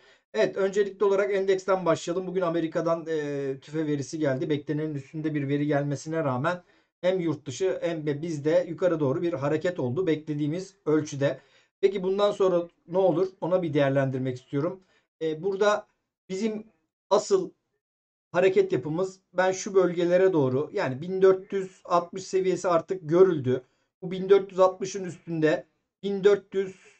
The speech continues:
yetmiş ve doksan aralığı, yani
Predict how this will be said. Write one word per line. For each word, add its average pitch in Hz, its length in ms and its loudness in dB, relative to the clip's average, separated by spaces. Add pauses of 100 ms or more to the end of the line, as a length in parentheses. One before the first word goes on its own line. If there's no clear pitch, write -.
(960)
yetmiş 185 760 -2
ve 165 180 2
doksan 180 360 2
aralığı, 139 420 4
yani 156 460 2